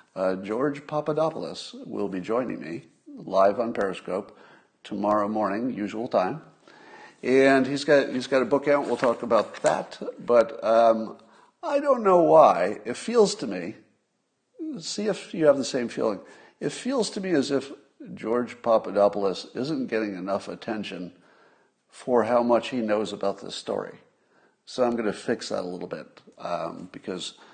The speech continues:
it, it was reported as fake news <laughs> that, uh, there was spying on the Trump campaign. The, the fake news still reports that like it didn't happen.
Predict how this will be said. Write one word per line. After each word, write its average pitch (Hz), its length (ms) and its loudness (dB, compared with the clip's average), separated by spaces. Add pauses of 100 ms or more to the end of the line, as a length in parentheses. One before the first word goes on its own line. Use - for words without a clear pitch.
(240)
it, - 100 -4
it 110 260 -6
was 113 220 -2
reported 135 540 -4
as 107 180 -4
fake 120 320 -6
news 107 480 -6 (380)
<laughs> - 280 -20
that, 104 520 -2
uh, 101 400 -2 (200)
there 104 120 -4
was 98 180 -6
spying 104 480 -2
on 98 120 -8
the 95 80 -10
Trump 95 300 -10
campaign. 95 580 -8
The, 104 180 -6
the 113 260 -8
fake 139 260 2
news 117 260 -2
still 123 240 -2
reports 113 440 -2
that 107 220 -2
like 90 180 -10
it 92 80 -12
didn't 95 240 -6
happen. 98 320 -8